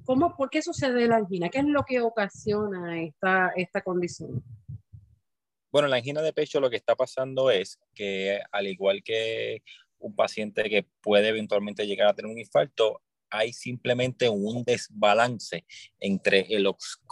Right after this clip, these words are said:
Speaker 2: el consumo de oxígeno que tiene el músculo versus el flujo de sangre que le llega. Es decir, yo tengo ahora mismo, un, el corazón mío está sometido a, a un estrés, a un consumo alto de oxígeno,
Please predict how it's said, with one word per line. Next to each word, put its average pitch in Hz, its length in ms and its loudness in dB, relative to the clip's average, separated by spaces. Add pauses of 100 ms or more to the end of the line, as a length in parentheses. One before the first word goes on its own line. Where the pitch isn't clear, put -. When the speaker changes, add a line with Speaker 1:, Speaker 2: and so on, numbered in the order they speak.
(100)
Speaker 2:
el 98 160 -2
consumo 107 540 0
de 123 80 4
oxígeno 123 440 0
que 101 180 -2
tiene 113 420 -2
el 123 200 0
músculo 123 680 2 (240)
versus 107 500 -2
el 107 140 -4
flujo 127 460 2
de 127 100 4
sangre 120 380 -2
que 98 100 -4
le 95 140 0
llega. 92 340 -2 (300)
Es 101 160 -4
decir, 95 420 -2 (320)
yo 185 380 4
tengo 127 560 2 (120)
ahora 117 240 0
mismo, 92 480 -6
un, 101 140 -6 (140)
el 101 160 -4
corazón 101 420 2
mío 120 180 -2
está 120 440 0 (420)
sometido 117 580 0
a, 101 40 4
a 92 300 -2
un 95 120 -6
estrés, 120 500 -4
a 92 100 -2
un 92 120 -4 (160)
consumo 113 500 0
alto 113 240 0
de 123 60 2
oxígeno, 120 580 -4